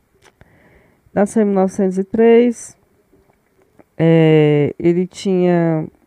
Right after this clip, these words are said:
uma filiação mista, né? Assim, é, a mãe dele era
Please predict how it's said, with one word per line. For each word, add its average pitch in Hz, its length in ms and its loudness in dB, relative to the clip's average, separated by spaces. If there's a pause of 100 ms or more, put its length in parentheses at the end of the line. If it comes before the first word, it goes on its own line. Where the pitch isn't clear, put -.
(140)
uma 180 220 0
filiação 180 920 -2 (960)
mista, 190 720 0
né? 185 240 0
Assim, 170 500 -4 (1080)
é, 151 840 0 (1500)
a 170 520 4
mãe 208 680 2 (300)
dele 180 720 2
era 170 380 2